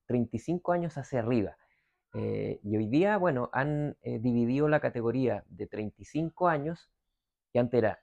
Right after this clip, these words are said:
todos los de treinta y cinco competían hasta los cuarenta y cinco años. Hoy día la dividieron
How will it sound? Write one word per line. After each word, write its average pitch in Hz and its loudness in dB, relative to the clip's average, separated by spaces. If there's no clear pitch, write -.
todos 196 6
los 190 2
de 180 2
treinta 175 0
y 165 -2
cinco 180 -2
competían 143 -2
hasta - 2
los 143 -2
cuarenta 117 2
y 104 0
cinco 170 2
años. 101 4
Hoy 104 -2
día 131 2
la 135 4
dividieron 127 2